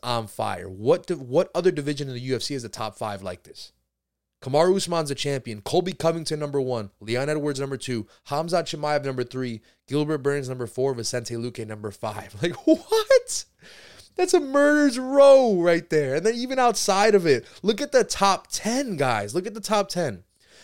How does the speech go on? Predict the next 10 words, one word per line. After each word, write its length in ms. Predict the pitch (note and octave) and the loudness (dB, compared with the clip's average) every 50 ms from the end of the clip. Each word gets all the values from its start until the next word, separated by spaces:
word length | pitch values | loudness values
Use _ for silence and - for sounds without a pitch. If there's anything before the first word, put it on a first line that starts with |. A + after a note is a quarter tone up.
| - - - | -20 -6 -2
Bilal 340 | D#3+ D#3+ E3 F#3+ G#3+ A#3 G#3+ | 2 4 4 4 4 4 2
Muhammad, 480 | G#3+ F#3+ D#3+ F#3+ F#3 D#3+ C3 A#2+ G2+ | 0 0 0 0 0 0 -2 -4 -6
Wonder 400 | A#2+ A#2+ C#3+ F3 G3 G#3 G#3 F3+ | -4 2 4 4 4 4 4 2
Boy, 320 | C#3+ C3 B2+ A#2+ A2 A#2+ - _ _ C3 | 2 2 2 0 0 -2 -4 _ _ 0
Masvidal, 800 | C#3 D#3 E3+ F#3+ G#3+ A3 G3 A3 A3 F3+ A3+ A3+ A3+ A3+ G#3+ - - | 2 4 6 6 6 6 4 2 2 4 6 6 6 6 4 2 -4
Sean 400 | - - - - F3+ F3+ G3 G3+ | -6 -2 2 4 4 6 4 4
Brady, 300 | E3 F3 F3 F3+ F3+ F#3 | 4 4 2 4 4 2
and 100 | E3 D3+ | 0 0
Neil 180 | D3+ D#3+ D#3+ D3 | 0 0 0 0
Magny. 520 | C#3+ C#3+ C#3+ C3+ C3+ A2+ G#2+ G2 E2+ E2+ | 0 0 0 0 0 -2 -6 -12 -16 -18